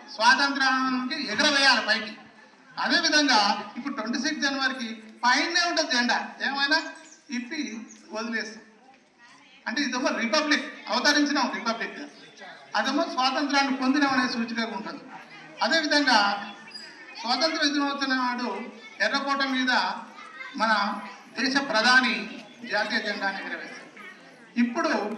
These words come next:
ట్వంటీ సిక్స్ జనవరి నాడు మరి మన రాష్ట్రపతి, రాష్ట్రపతి భవన్ ముందు ఈ జెండా వందనం చేయడం జరుగుతుంది. నిన్ననే రాష్ట్రపతి ఎప్పుడు కూడా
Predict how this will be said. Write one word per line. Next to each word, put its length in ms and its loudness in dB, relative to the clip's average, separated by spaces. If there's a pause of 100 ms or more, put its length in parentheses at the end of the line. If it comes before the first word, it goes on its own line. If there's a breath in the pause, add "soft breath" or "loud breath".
(120)
ట్వంటీ 220 0
సిక్స్ 240 0
జనవరి 320 4
నాడు 300 6 (800)
మరి 480 -4
మన 180 0
రాష్ట్రపతి, 800 -2 (340)
రాష్ట్రపతి 840 0 (500)
భవన్ 360 -2
ముందు 480 -8 (300)
ఈ 180 -12
జెండా 260 2
వందనం 580 0
చేయడం 240 -8
జరుగుతుంది. 320 -8
నిన్ననే 320 4
రాష్ట్రపతి 480 -2
ఎప్పుడు 260 -4
కూడా 400 0